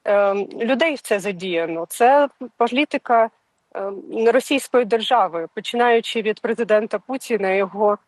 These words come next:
е, уповноваженої Марії Львової Білової. Власне, саме за те, що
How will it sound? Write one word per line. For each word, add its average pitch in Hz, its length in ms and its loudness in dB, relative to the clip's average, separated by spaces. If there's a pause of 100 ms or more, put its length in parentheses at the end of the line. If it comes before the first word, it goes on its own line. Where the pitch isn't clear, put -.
(460)
е, 185 80 -6 (480)
уповноваженої 220 880 0
Марії 208 380 -2
Львової 208 300 0
Білової. 180 500 -4
Власне, 190 340 -2
саме 220 380 2
за 214 160 -2
те, 254 220 0
що 208 380 -2